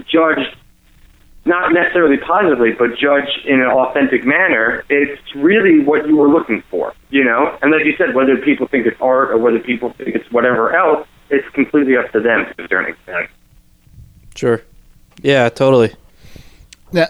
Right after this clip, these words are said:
Speaker 1: Yeah.
Speaker 3: had you guys noticed, and I know this especially just from doing the podcast and, like, peop-, and I don't, I never ask.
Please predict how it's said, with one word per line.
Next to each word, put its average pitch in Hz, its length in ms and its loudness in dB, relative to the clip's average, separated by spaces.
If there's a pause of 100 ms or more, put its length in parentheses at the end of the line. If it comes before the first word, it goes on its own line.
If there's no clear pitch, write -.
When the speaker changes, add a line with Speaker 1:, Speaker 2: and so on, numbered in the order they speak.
Speaker 1:
Yeah. 107 360 -6
Speaker 3:
had 160 200 -2
you 220 180 2
guys 208 360 2
noticed, 160 520 0 (1080)
and 147 120 2
I 151 140 2
know 143 200 4
this 127 160 2
especially 139 380 -2
just 123 260 -2
from 123 200 -4
doing 123 220 0
the 113 80 -6
podcast 117 680 -2
and, 110 220 -8
like, 110 300 -6
peop-, 120 260 -10
and 110 380 -10 (500)
I 151 100 0
don't, 180 220 2
I 156 120 2
never 151 640 2
ask. 143 440 0